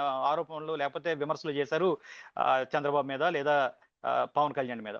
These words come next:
వాళ్ళు అటువైపు వెళ్ళలేరు. అలాంటి వాళ్ళకి మిగిలిన ఏకైక ఆప్షన్ రాజకీయంగా ఖచ్చితంగా కాంగ్రెస్ మాత్రమే.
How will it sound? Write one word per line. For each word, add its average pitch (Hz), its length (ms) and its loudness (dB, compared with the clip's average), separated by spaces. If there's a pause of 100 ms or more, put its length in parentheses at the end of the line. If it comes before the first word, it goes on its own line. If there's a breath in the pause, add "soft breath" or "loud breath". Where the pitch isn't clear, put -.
వాళ్ళు 165 180 6
అటువైపు 160 280 0
వెళ్ళలేరు. 131 460 0
అలాంటి 190 300 4
వాళ్ళకి 190 280 2
మిగిలిన 170 220 -6
ఏకైక 165 360 -2
ఆప్షన్ 160 280 -2
రాజకీయంగా 156 580 2 (480)
ఖచ్చితంగా 214 480 0
కాంగ్రెస్ 175 440 2
మాత్రమే. 123 280 -4